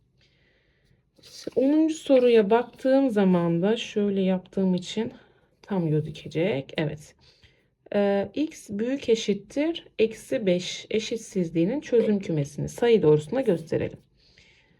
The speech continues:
Eksi dört, eksi üç. Yanlış çizdim, pardon. Şöyle yapalım. Eksi altı, eksi beş, eksi dört, eksi üç, eksi iki, e,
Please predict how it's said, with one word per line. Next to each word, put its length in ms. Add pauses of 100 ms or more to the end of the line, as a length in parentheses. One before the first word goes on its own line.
(600)
Eksi 420
dört, 500
eksi 380
üç. 600 (1160)
Yanlış 380
çizdim, 280
pardon. 500 (680)
Şöyle 320
yapalım. 380 (280)
Eksi 340
altı, 640
eksi 440
beş, 480
eksi 420
dört, 520
eksi 440
üç, 520
eksi 340
iki, 580 (1120)
e, 60